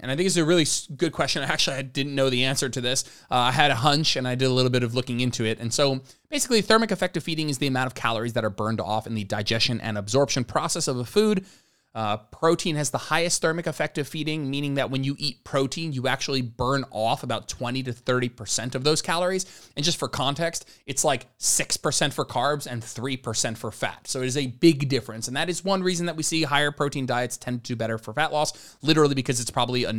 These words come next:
slightly n-, less net calories eaten, um, one of the reasons. And so basically she's saying, okay, a whey shake is both liquid and, quote, fast digesting. Whey is a fast digesting, fast absorbing,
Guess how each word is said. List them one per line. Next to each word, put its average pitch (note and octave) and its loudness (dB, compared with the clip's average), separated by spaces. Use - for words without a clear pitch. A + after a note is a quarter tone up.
slightly A#2 -2
n-, G#2 -8
less A#2 -4
net A#2 -4
calories G#2 -4
eaten, A2 -12
um, G2 0
one A2 -6
of G2 -4
the G2+ -6
reasons. - -14
And C#3+ 0
so E3+ 6
basically F#3+ 2
she's G3 0
saying, F#3+ 0
okay, F#3 2
a E3+ 6
whey E3 2
shake F#3+ 2
is D3 -2
both D3 4
liquid F3+ 0
and, C#3+ 0
quote, - 0
fast - 0
digesting. C#3 -2
Whey A#2+ 0
is A#2 -2
a A#2+ -4
fast A2+ -2
digesting, A#2 -4
fast G#2 -6
absorbing, A2 0